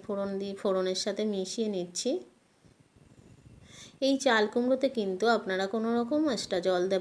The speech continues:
ব্যবহার করবেন না। এই চাল কুমড়ো থেকে কিন্তু লবণ দিলেই চাল কুমড়ো থেকে একটা, আহ, জল ছাড়বে, সেই জলে কিন্তু এই চাল কুমড়োটা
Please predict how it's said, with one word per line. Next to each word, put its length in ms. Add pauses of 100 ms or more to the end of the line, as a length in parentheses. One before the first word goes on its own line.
ব্যবহার 380
করবেন 340
না। 120
এই 100
চাল 300
কুমড়ো 300
থেকে 260
কিন্তু 340
লবণ 480
দিলেই 240
চাল 320
কুমড়ো 220
থেকে 280
একটা, 340 (500)
আহ, 340
জল 260
ছাড়বে, 480
সেই 260
জলে 280
কিন্তু 420
এই 140
চাল 320
কুমড়োটা 500